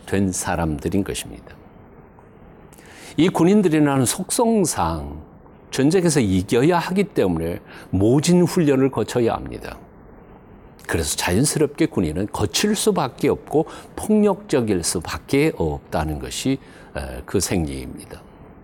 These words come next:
그래도 그런 힘과 그리고 폭력 에너지를 발휘할 수 있는 전쟁의 시기에는 군인들은 정말 필요한 사람들입니다.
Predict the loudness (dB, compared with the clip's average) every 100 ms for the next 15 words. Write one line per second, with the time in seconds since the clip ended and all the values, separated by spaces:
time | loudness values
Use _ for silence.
0 | -20 -20 -20 -20 -20 -20 -20 -20 -20 -20
1 | -20 -20 -20 -20 -20 -20 -14 -2 2 4
2 | 2 2 4 4 4 4 6 6 2 2
3 | 0 -4 -8 -4 0 2 0 2 4 4
4 | 0 0 2 4 4 4 4 2 0 -2
5 | 0 0 0 0 0 0 -2 -8 -20 -12
6 | -2 2 2 4 4 2 2 0 2 4
7 | 2 0 -4 -8 -10 -4 0 0 0 -2
8 | -4 -10 -16 -20 -20 -20 -20 -10 -6 -2
9 | 0 0 -2 -2 -2 0 -2 -6 -8 -12
10 | -16 -16 -20